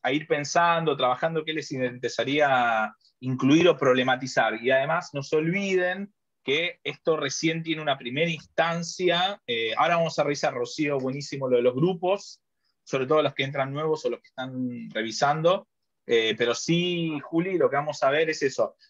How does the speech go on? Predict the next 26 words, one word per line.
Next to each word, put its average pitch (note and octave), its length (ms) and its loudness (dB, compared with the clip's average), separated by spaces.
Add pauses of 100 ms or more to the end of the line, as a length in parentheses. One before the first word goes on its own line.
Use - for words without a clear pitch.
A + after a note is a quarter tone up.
(100)
que B2 100 -4
hay C#3+ 100 0
distancias D#3+ 840 0
y B2+ 80 -6
trabajos. D3+ 500 -2
Hoy D#3 220 0
tenemos, D3 400 -4
la A#2+ 80 -2
seg-, B2 220 -2
hoy, D3+ 240 -2 (120)
como A#2+ 220 -6
les - 320 -10
anticipamos, C3+ 720 0 (240)
vamos C3 280 2
a - 20 2
respetar B2+ 320 2
los C3 140 4
dos C3 100 2
momentos, E3+ 540 2
tendremos C3 640 -2
un B2+ 100 -8
recreo E3+ 600 4 (280)
y A#2 100 -8
luego C#3 420 2
haremos A#2+ 380 -2
una B2+ 180 -8